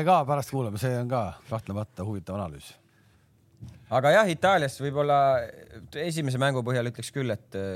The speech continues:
Speaker 2: noh, seesama jutt, mis me eelmine, eelmine saade just siin rääkisime, et kui vi-, millal nad viimati kaotasid, millal need viimati värav löödi, kuidas nad on nagu muutnud seda meeskonda nooremaks, kui palju nad,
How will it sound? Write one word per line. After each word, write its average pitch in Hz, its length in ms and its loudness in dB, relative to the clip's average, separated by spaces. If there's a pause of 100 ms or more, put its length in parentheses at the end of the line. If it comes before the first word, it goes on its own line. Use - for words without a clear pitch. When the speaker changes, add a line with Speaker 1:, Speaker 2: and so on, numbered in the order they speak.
(340)
Speaker 2:
noh, 98 160 -8 (460)
seesama 139 400 2
jutt, 170 200 -4
mis 117 200 -6
me 135 140 2
eelmine, 113 300 0 (360)
eelmine 113 320 -2
saade 131 260 2
just 127 220 -6
siin 113 160 -4
rääkisime, 104 560 -2
et - 160 -20
kui 113 220 -2 (800)
vi-, 131 260 -2
millal 135 340 2
nad 110 100 -4
viimati 127 380 -2
kaotasid, 131 380 2
millal 139 260 4
need 113 120 -4
viimati 127 360 -2
värav 131 320 4
löödi, 110 800 -2
kuidas 135 380 2
nad 117 160 -4
on 113 100 -6
nagu 110 220 -4
muutnud 139 480 2
seda 113 180 -2
meeskonda 117 600 0
nooremaks, 123 680 0
kui 139 160 -2
palju 131 320 0
nad, 113 300 -8